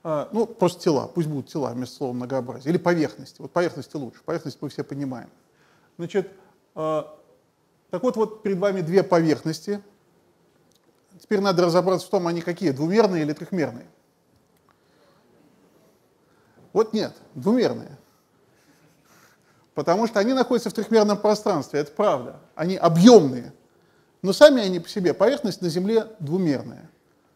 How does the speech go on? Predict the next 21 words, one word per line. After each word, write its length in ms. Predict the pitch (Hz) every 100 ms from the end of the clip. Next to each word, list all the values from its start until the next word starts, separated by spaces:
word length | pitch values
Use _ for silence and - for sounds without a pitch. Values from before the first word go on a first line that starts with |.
| _ _ _ _ -
Если 180 | 180 190
вы 160 | 185
не 200 | 185 180
взлетаете, 880 | 160 175 175 220 190 - 160 147 147 - _ -
вы 140 | 165
знаете, 280 | 175 220 185
что 180 | - 175
вам 140 | 170
достаточно 600 | 165 160 175 - 170 156
двух 240 | 160 185 -
координат, 480 | 151 143 190 220
широты 320 | - 151 151 156
и 20 |
долготы, 480 | 151 151 165 160 254
чтобы 220 | 190 151
задать, 320 | 156 175 185 - _ _ -
а, 300 | 160 156 147
координаты 560 | - 151 147 160 156 151
на 100 | 151
Земле. 340 | 156 120 - _ _ _ _ _
Поэтому 500 | - 240 247 202 175